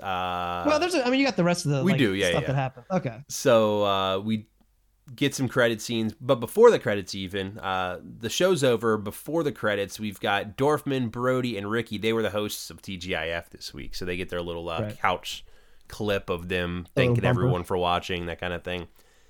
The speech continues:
Speaker 1: Then we do get a, uh, credit scene where Ricky, Brody, Dorfman, and Sophie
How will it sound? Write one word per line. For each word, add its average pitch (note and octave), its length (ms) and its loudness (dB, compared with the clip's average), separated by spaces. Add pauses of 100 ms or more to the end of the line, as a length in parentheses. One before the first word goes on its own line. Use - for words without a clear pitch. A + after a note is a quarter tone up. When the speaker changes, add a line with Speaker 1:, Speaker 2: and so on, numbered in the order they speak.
(240)
Speaker 1:
Then B2 640 -2 (1200)
we A#2 140 -4
do G#2+ 180 0
get G2+ 260 -2
a, F2+ 260 -2
uh, F2 420 -2 (360)
credit A#2 500 0
scene F2 600 -4
where F2 560 -2 (380)
Ricky, A2 480 2
Brody, G2 800 2
Dorfman, G2 580 2
and E2+ 140 -6
Sophie G2 600 -2